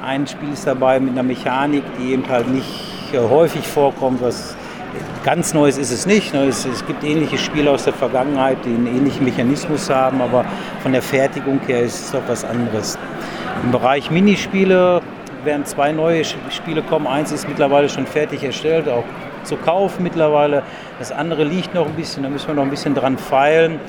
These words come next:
Und das Dritte, was im Bund ist, äh, dass wir eine Serie haben, Spiele für unterwegs, im Grunde Reisebrettspiele mit Steckern, die klein, kompakt sind,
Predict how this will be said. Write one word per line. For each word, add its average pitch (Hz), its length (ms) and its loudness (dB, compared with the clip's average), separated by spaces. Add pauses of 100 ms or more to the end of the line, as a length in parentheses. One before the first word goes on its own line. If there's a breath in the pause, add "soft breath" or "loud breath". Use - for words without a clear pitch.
(460 loud breath)
Und 117 120 -12
das - 260 -12
Dritte, 151 260 -8
was 156 180 -2
im 147 80 -6
Bund 156 220 0
ist, 147 240 -2
äh, 143 260 4
dass - 240 -4
wir 135 280 4
eine 139 300 2
Serie 156 440 4
haben, 143 160 4
Spiele 170 320 -4
für 156 120 -4
unterwegs, 147 600 0
im 139 100 -2
Grunde 135 560 4
Reisebrettspiele 139 920 0
mit 131 160 -2
Steckern, 160 560 0 (420 loud breath)
die - 80 -6
klein, 151 500 2
kompakt 147 480 -2
sind, 151 360 -2